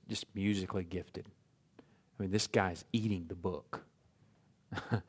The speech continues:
Scott's Bible is just consumed. He's just been devouring it. I gave him this Bible a couple years ago, and it just looks like it's been through combat 'cause he's eating that thing. And, um,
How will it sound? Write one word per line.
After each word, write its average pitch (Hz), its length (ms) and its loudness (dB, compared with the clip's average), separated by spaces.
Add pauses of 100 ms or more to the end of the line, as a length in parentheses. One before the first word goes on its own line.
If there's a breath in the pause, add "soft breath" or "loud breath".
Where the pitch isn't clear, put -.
(260 loud breath)
Scott's 120 400 4
Bible 104 380 6
is 95 220 -8
just - 300 -2
consumed. 98 640 -2
He's 95 120 -2
just 98 140 -6
been 107 160 6
devouring 95 560 2
it. 87 160 -10
I 107 100 2
gave 117 220 10
him 110 60 8
this 98 140 0
Bible 101 320 8
a 92 40 -6
couple - 280 -2
years 95 200 -2
ago, 92 200 -6
and 95 180 -4
it 98 40 -4
just - 120 -8
looks 101 180 -2
like 95 160 0
it's 90 120 -10
been 98 160 -4
through 87 160 -10
combat 90 560 -4 (640 loud breath)
'cause 98 140 -4
he's 87 200 -6
eating 139 240 0
that 87 220 -6
thing. 98 280 -8 (180)
And, 92 260 -4
um, 87 260 -2